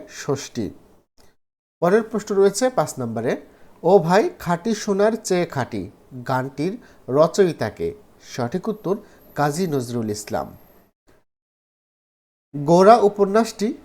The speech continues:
কার লেখা? সঠিক উত্তর রবীন্দ্রনাথ ঠাকুরের। এরপরে ইংরেজি থেকে প্রশ্ন রয়েছে, "Fill in the gap with appropriate preposition।" প্রথম প্রশ্নটি হচ্ছে, "রশিদ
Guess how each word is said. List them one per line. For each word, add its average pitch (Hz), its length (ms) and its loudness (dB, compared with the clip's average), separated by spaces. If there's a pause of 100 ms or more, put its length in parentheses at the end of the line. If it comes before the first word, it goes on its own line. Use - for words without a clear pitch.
(100)
কার 156 200 6
লেখা? 110 520 -2 (800)
সঠিক 196 440 -6
উত্তর 208 280 0 (340)
রবীন্দ্রনাথ 170 840 0 (100)
ঠাকুরের। 98 460 -6 (920)
এরপরে 202 440 4
ইংরেজি 202 300 4
থেকে 220 240 -6
প্রশ্ন 160 300 -6
রয়েছে, 117 440 0 (2000)
"Fill 220 180 4
in 220 160 -2
the 220 180 2
gap - 540 0
with 165 540 -4
appropriate 190 1080 0
preposition।" 127 640 -2 (540)
প্রথম 165 260 0
প্রশ্নটি 165 440 -8
হচ্ছে, 113 440 -2 (640)
"রশিদ 175 500 0